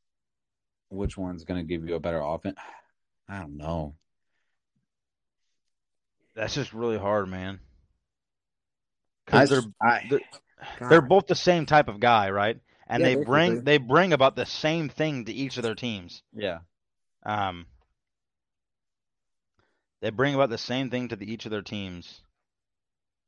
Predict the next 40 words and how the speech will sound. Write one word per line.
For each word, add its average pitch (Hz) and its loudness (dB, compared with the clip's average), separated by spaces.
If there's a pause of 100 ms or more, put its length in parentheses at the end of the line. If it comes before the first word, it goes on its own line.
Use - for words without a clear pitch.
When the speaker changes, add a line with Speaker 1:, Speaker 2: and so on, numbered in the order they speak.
(100)
Speaker 2:
Um, 85 -10
they 92 -4
both 107 -2
catch - -2
the - -10
ball. 120 4
They're 107 -6
great 123 2
at 127 -2
catching 110 -4
the 104 -8
ball. 107 2
I 110 4
think 120 -4
they're 120 -4
probably 117 4
some 123 -4
of 117 -4
the 110 -4
best 120 -2
running 117 -2
backs 117 2
in 110 -8
the 113 -4
N 113 -2
F - -10
L 123 4
with, - -8
with 110 -10
the 101 -12
best 110 -4
hands. 110 -4 (1300)
Uh, 87 -4 (420)
they 104 -6
both 117 -2
can 104 -6
run. 151 6
They're 117 -2
hard 107 2
runners. 143 2